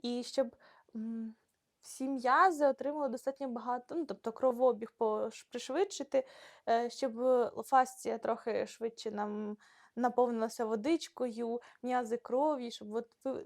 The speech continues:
швидше відновилися. І потягнути м'яз, да, збільшити його довжину, бо канонічна розтяжка — це ексцентричне скорочення, тобто збільшуємо довжину м'яза. Так, обережно піднімаємося. Поїхали далі,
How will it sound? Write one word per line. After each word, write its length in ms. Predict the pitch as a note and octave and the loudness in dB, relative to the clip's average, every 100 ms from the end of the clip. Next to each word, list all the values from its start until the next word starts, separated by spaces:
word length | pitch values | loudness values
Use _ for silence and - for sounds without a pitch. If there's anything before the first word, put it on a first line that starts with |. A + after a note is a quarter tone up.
| - | -8
швидше 360 | - D4 - | -4 -2 -2
відновилися. 640 | A#3+ A#3 A#3 A3+ G3+ A3 - | -2 0 2 2 0 -4 -8
І 60 | C#4 | -6
потягнути 720 | - D4 C#4+ C#4 D4+ D4 - | -6 -2 -2 -2 -6 -6 -6
м'яз, 440 | A#3+ A#3 G#3+ A3+ - | -6 -2 -4 -6 -2
да, 120 | C#4 | -2
збільшити 440 | C4+ B3 - B3+ B3 | -2 -6 -8 -6 -4
його 160 | A#3+ | -2
довжину, 400 | A3+ B3 B3+ A#3 | -2 -2 -2 -2
бо 240 | G#3+ A3 A3 - - _ _ | 0 0 0 -8 -20 _ _
канонічна 420 | - E4 F4 F4 | 0 2 2 0
розтяжка — 540 | D4 D4 G4+ C5 - E4 | -2 2 4 4 4 -4
це 140 | - A#4+ C5 | 2 2 2
ексцентричне 640 | - A4 - F4+ E4+ F4+ E4+ | -2 -4 -2 -2 0 -2 -4
скорочення, 540 | - D#4 D4+ - C4 | 0 2 4 0 -6
тобто 240 | A#3 - A3+ | -6 -4 -4
збільшуємо 460 | A3+ F#4+ - D#4 | -2 -2 0 0
довжину 300 | B3+ A#3+ B3+ | -2 -2 -4
м'яза. 400 | C4+ A3 F#3+ - A3+ _ _ _ - - _ - | -4 -2 -4 -4 -10 _ _ _ -20 -20 _ -6
Так, 280 | - - | -6 -2
обережно 460 | A#3+ A#3+ B3 A3+ G#3 | -2 2 2 2 -4
піднімаємося. 960 | - A3 A3 F#3+ E3+ F3 G#3+ F4 - B4 C#5+ _ _ _ _ _ _ _ _ _ _ _ _ _ | -8 -6 -6 -4 -8 -6 -4 -4 -6 -10 -10 _ _ _ _ _ _ _ _ _ _ _ _ _
Поїхали 280 | C#4+ - G4 | -18 -8 -6
далі, 380 | G4 A#4+ A#4+ | -4 -6 -8